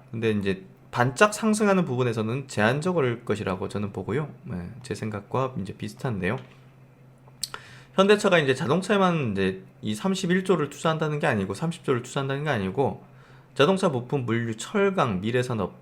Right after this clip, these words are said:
외부 협력 총 합해서입니다. 음. 어, 여기서 구십억 달러는 미국 자동차 공장에 대한 투자를 하는 것이고요. 한 절반에 가까운 부분을 백이십만 대 생산 능력을 확보하는 것이고요.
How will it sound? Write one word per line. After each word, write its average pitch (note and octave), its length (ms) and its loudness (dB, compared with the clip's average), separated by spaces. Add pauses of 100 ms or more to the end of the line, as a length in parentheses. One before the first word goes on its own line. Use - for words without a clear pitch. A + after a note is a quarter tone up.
(120)
외부 G#2+ 280 -2
협력 C#3+ 420 -2 (380)
총 - 220 0
합해서입니다. F#3+ 720 -2 (800)
음. G2 180 -4 (1200)
어, B2+ 380 2
여기서 F3+ 260 0
구십억 A3 380 6
달러는 E3 360 10
미국 D3+ 340 -2 (220)
자동차 G#3 400 4
공장에 D3 400 2
대한 A#2 260 0
투자를 F3+ 760 4
하는 F#3 240 2
것이고요. A2+ 340 0
한 B2 140 -2
절반에 A2+ 400 2
가까운 F#2+ 560 -4
부분을 G#2+ 500 -2 (360)
백이십만 C3+ 840 0
대 C3 160 2
생산 F3 360 0
능력을 A2 380 -2
확보하는 D3+ 360 0
것이고요. A2 500 -2